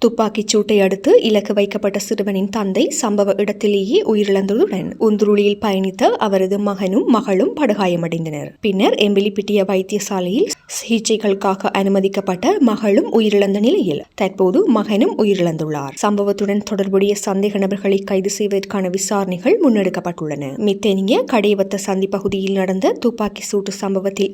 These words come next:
இறந்தவர் கஜ்ஜா என்ற அருண விதான கமகே என அடையாளம் காணப்பட்டுள்ளதுடன் அவர் பல குற்றச் செயல்களுடன் தொடர்புடையவர் எனவும் தகவல்கள் வெளியாகியுள்ளன.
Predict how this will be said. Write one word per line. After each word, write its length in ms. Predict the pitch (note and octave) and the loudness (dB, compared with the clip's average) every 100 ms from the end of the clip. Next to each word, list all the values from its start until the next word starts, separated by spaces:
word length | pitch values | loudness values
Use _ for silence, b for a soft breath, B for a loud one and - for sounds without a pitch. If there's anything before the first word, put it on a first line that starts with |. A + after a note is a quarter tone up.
| G#3 | 0
இறந்தவர் 500 | G3+ B3+ D#4+ D#3+ - A3+ | 0 -2 -2 -4 -4 -2
கஜ்ஜா 360 | G3 F3+ A3 - F#3+ | 0 2 2 2 0
என்ற 280 | F3+ F#3 F#4 A4 A3 | -2 0 2 2 2
அருண 200 | G#3+ G#3 G3 | 2 0 0
விதான 320 | F#3+ G3 F#3+ G3 | 0 0 -2 -2
கமகே 340 | F#3+ G3 G3 F#3+ G3 | -2 0 0 2 0
என 180 | B3 G4 | 0 0
அடையாளம் 500 | G#3+ G#3 G3+ G3 G3+ | 0 0 2 0 -2
காணப்பட்டுள்ளதுடன் 880 | G#3+ G3+ G3 F#3+ G3+ A#3+ F4+ F#3 C#3+ - | -4 -4 -4 -6 -2 0 0 -2 -6 -2
அவர் 320 | G3+ F#3+ C#4+ | 0 2 0
பல 260 | - A3 G3 G3+ | 0 0 0 0
குற்றச் 300 | G3 G#3 - | -2 -2 2
செயல்களுடன் 560 | F#3+ G3 F#3+ F#3+ F#3+ F#3+ | 2 2 2 2 0 0
தொடர்புடையவர் 640 | F#3 F#3 F#3 F#3 F3+ F#3 | 0 0 -2 0 -2 -2
எனவும் 400 | F#3 F#3+ A#3+ F4 | -2 0 0 0
தகவல்கள் 500 | A#3+ G#3+ F#3+ F#3 E4 A4 | -2 -4 -2 0 2 2
வெளியாகியுள்ளன. 640 | G#3+ F#3+ E3 - E3+ D#3 | 2 0 -2 -4 -4 -4